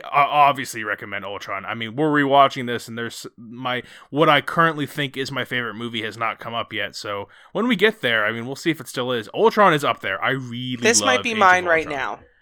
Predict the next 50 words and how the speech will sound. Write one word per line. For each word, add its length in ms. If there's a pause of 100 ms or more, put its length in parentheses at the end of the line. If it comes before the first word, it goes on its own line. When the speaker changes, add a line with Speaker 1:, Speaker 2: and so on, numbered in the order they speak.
Speaker 2:
besides 520
Speaker 1:
You 100 (320)
Speaker 2:
one 120
of 60
the 120
Iron 260
Mans. 380
But 260
Speaker 1:
Do 60
you 80
Speaker 2:
that's 80
Speaker 1:
think, 200
what, 140 (300)
uh, 60
yeah, 200
say 160
you've 300
liked 260
all 140
three 280
Iron 300
Mans 340
to 140
varying 400
degrees, 420
but 160
is 140
this, 160
Speaker 2:
I 20
think 200
Speaker 1:
is 60
this 60 (140)
Speaker 2:
Iron 120
Man 220
two 340
is 120
my 140
favorite 400
right 220
now. 340 (120)
Speaker 1:
<laughs> 120
That's 340
awesome. 460
I 100
do 240
love 180
that 160
movie. 240 (180)
Speaker 2:
<laughs> 220
Speaker 1:
Um, 400